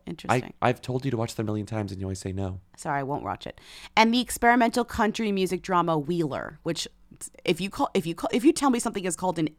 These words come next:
Speaker 1: experimental country music drama, I'm like, I've never been further in. You know, I've never
Speaker 2: <laughs>
Speaker 1: been more excited about that. What is that? I don't even know.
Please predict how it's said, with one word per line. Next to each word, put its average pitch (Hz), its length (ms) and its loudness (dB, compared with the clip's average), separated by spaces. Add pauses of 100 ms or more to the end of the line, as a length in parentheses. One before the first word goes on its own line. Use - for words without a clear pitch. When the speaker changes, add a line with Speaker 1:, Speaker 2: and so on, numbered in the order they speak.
Speaker 1:
experimental 165 720 -2
country 151 320 -4
music 151 260 -4
drama, 147 380 2
I'm 175 180 2
like, 156 280 2 (360)
I've 170 160 2
never 185 280 4
been 165 140 2
further 147 380 -2
in. 107 300 -4
You 120 60 0
know, 117 80 2
I've 151 200 4
never 156 340 4
Speaker 2:
<laughs> 156 80 -2
Speaker 1:
been 139 80 0
more 110 140 -4
excited 123 320 -6
about 69 200 -4
that. - 180 -6
What 196 200 6
is 254 160 4
that? - 160 -2
I - 60 0
don't 202 140 2
even 220 180 4
know. 220 360 2